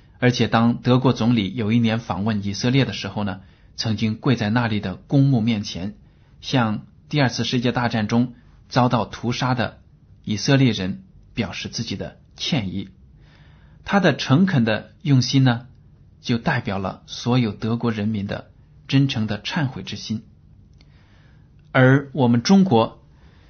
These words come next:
曾经被日本侵略过，但是日本至今对周边的国家，包括朝鲜、中国、台湾、越南这些国家和地区呢，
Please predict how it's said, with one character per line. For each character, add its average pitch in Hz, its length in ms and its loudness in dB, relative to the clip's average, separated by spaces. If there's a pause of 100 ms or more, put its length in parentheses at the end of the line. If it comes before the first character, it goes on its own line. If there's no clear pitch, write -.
(180)
曾 135 180 6
经 131 140 6
被 127 140 6
日 170 180 4
本 95 180 -2
侵 110 220 -2
略 104 160 -2
过， 104 320 -8 (1040)
但 196 140 6
是 180 120 4
日 220 180 4
本 113 340 0 (360)
至 247 220 2
今 196 420 2 (520)
对 135 220 6
周 190 320 8
边 185 220 4
的 160 80 2
国 110 200 -2
家， 117 300 0 (720)
包 127 140 4
括 127 180 -2
朝 120 400 0
鲜、 - 340 -4 (440)
中 143 300 6
国、 - 320 -8 (560)
台 117 280 -2
湾、 123 280 4
越 170 200 4
南 113 280 2
这 131 120 0
些 120 240 0
国 113 240 -4
家 117 160 -4
和 123 100 -2
地 127 200 2
区 131 200 2
呢， 120 220 0